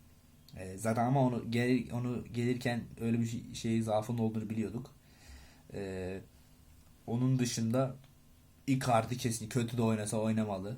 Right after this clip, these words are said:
Ee, o küstürülmeli bu adam. Zaten bu maç, e, önceki maçlarda olduğu gibi hani fiziksel olarak kötüydü, hazır değildi. Ne,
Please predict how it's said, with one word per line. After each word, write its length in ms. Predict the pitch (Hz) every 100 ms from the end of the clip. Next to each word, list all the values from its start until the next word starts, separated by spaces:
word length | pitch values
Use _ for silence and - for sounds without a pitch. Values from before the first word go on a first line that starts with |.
| 127
Ee, 640 | 95 90 87 87 87 87 80
o 120 | 101 -
küstürülmeli 720 | 123 117 127 123 107 95 95
bu 60 |
adam. 260 | 95 101 135 - - - - - - -
Zaten 380 | 104 113 120 113
bu 160 | 120 131
maç, 420 | 139 135 - - -
e, 140 | 92
önceki 600 | 110 110 117 123 123 135
maçlarda 460 | 135 135 135 131 135
olduğu 140 | 135
gibi 160 | 131 107
hani 140 | 107
fiziksel 380 | 107 117 113 123
olarak 320 | 123 123 123
kötüydü, 420 | 123 117 131 117 113
hazır 400 | 110 110 120 117
değildi. 460 | 120 110 123 -
Ne, 240 | - 113